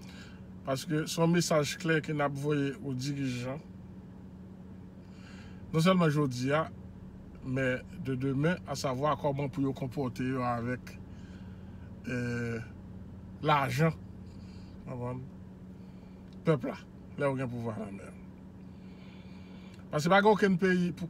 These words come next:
kat milyà de dola rete <laughs> li disparèt, epi pou pa gen pèsonn ki rann kont. Se nòmal pou nou mande kont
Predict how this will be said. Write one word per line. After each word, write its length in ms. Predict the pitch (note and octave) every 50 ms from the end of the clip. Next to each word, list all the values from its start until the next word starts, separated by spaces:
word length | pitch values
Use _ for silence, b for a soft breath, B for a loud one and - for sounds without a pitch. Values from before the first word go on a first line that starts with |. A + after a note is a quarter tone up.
| - -
kat 220 | - F#3 E3+ - - - - - E3+
milyà 420 | F3 F#3 F3 D#3+ D#3 D#3 D3 C#3+ C#3+
de 100 | C#3+ D3 C#3
dola 380 | D3 C#3+ C#3 C3+ C3 B2+ B2+ B2+ C3
rete 420 | C3 C3+ B2 - - C3+ C3 B2 A#2 - - - - - -
<laughs> 400 | - - - - - - - E3
li 100 | C#3 C#3 C3
disparèt, 640 | C3+ C#3+ - - - D#3+ C#3+ D3 E3 F3 E3+ E3+ - - - - - - - B B B B B B B B B B B - C#3
epi 180 | C3 B2 C#3+
pou 180 | C3+ C3+ C#3 B2+
pa 140 | D3 C3+ C3+
gen 140 | C3 C#3 - - -
pèsonn 520 | E3+ D3+ - - - C#3 C#3 C3 A#2+ A2+ G#2 G2 - - - - - -
ki 140 | - C3+ C3
rann 200 | B2+ A#2+ A#2 - -
kont. 320 | D#3 - - - - - - - - - - - - - - - - B B B B B B B B B B B B B B B B B B B B B B B B B B B B B -
Se 140 | - E3+ D#3+
nòmal 320 | E3 D#3 D3+ D3+ D3+ C#3+ C3
pou 120 | B2+ C#3 C3+
nou 140 | C3+ C3+ C3+
mande 240 | C#3 C3+ B2+ B2+ C3 A2 - -
kont 400 | D3+ D3+ - - - - -